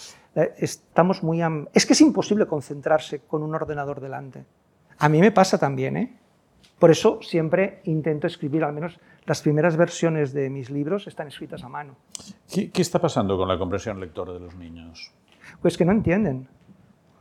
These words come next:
Speaker 1: O sea, hay, hay una crisis gramatical tremenda, no, no entienden. O sea, pero es normal,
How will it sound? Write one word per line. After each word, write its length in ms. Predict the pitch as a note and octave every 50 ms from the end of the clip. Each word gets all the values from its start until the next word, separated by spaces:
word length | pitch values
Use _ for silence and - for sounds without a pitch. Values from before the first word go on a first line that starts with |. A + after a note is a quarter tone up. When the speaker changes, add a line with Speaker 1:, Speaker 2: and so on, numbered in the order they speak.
| _ _ _ _ -
Speaker 1:
O 60 | E3+
sea, 300 | - - E3 D#3 D3+ - -
hay, 420 | D#3+ E3 F3+ G3 G#3+ G#3+ G#3+ A3 G#3+
hay 180 | - D#3+ E3+ E3+
una 560 | F3+ G3 F#3+ F#3 F3+ F3+ E3+ E3+ E3+ - - _
crisis 360 | - F3+ F3+ D#3+ - - E3+ D#3
gramatical 680 | F#3+ F3+ E3 D#3+ D3+ C3+ D#3 C3+ - D3+ E3+ G3+ G3+
tremenda, 560 | - F3 D3 C#3+ F#3 G3+ F#3 D3 C3 C#3 - _ -
no, 240 | D3 D3+ C#3+ D3 D#3+
no 140 | C#3+ C#3+ D#3
entienden. 640 | E3+ F3 E3 - D#3 F#3+ A3 F#3+ C#3 C3+ C3 B2+ C3 C3+ - - _ _ _ _ _ _ _ _ _ _ _ _ _ _ _ _
O 80 | - D3
sea, 480 | - - D#3+ D3+ C#3+ C#3+ C#3+ C#3 C#3 - - - - -
pero 180 | - F#3 F#3+ G#3
es 80 | G#3+
normal, 580 | A#3+ B3+ B3 F3+ E3 D#3+ F#3+ A#3 A3 D3 C#3